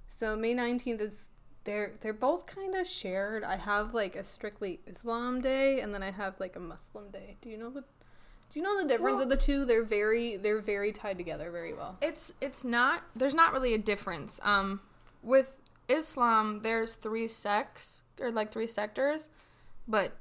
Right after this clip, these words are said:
Speaker 2: just in general, um, a Muslim is our ear-, adherents of Islam. So it's basically, like, Christianity has Christians, Islam
Speaker 1: Okay.
Speaker 2: has Muslims.
Speaker 1: Okay.
Speaker 2: Um, do you want me to talk about basically
Speaker 1: So I
Speaker 2: what
Speaker 1: have
Speaker 2: Islam
Speaker 1: a,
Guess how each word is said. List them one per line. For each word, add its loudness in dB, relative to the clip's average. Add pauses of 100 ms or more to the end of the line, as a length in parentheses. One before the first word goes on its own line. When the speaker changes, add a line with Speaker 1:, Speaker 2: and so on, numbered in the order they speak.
(100)
Speaker 2:
just -2
in -2
general, 2
um, -4 (520)
a -2
Muslim 0
is -4 (180)
our 0
ear-, -2
adherents -2
of -4
Islam. 2 (600)
So 2
it's -4
basically, -2
like, -6
Christianity -6
has -4
Christians, -4
Islam -4
Speaker 1:
Okay. -2
Speaker 2:
has -6
Muslims. -4 (180)
Speaker 1:
Okay. -10 (280)
Speaker 2:
Um, 2 (840)
do -6
you -2
want 0
me -4
to -12
talk -2
about -4
basically -10
Speaker 1:
So 2
I 2
Speaker 2:
what -2
Speaker 1:
have -2
Speaker 2:
Islam 0
Speaker 1:
a, -6